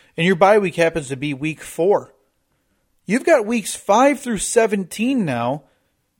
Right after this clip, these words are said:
with essentially no rest. And as the N F L expands, there might be a week or two where you're traveling to England for a game. Less rest than normal.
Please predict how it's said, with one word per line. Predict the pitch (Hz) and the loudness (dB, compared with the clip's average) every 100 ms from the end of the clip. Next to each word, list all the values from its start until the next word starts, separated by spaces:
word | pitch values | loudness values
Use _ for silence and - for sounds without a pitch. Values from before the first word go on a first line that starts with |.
| - | -6
with | 208 220 | -2 0
essentially | - 247 277 220 214 | 2 2 2 -2 -4
no | 196 233 | 2 2
rest. | 226 240 285 247 - - - _ _ _ _ _ _ _ _ _ _ _ - | 4 4 2 0 -6 -16 -20 _ _ _ _ _ _ _ _ _ _ _ -4
And | 180 | -2
as | 220 214 | -2 -2
the | 190 | -4
N | 214 | -2
F | 202 214 | -2 0
L | 196 | 0
expands, | 180 - - 220 247 226 - _ _ _ _ _ _ - | -2 -6 -2 0 0 -2 -6 _ _ _ _ _ _ 0
there | 196 | 2
might | 269 247 | 4 2
be | 214 | -2
a | 233 | -4
week | 196 233 254 | -4 -6 -6
or | |
two | 220 254 | -6 -4
where | 240 | -2
you're | 240 240 | -2 -4
traveling | - 202 214 226 247 214 | -4 0 2 2 0 -2
to | 254 - | -8 -6
England | 226 277 269 277 226 | -4 -2 0 2 2
for | - 220 196 | 0 0 0
a | 151 | 0
game. | 151 151 139 117 92 _ _ _ _ _ _ _ _ _ _ _ _ _ _ _ _ _ - | -2 -4 -4 -6 -12 _ _ _ _ _ _ _ _ _ _ _ _ _ _ _ _ _ -4
Less | 185 254 233 | 0 0 2
rest | 233 254 - 233 | 2 2 0 -2
than | 262 | 0
normal. | 262 285 320 277 160 - | 2 2 2 0 0 -4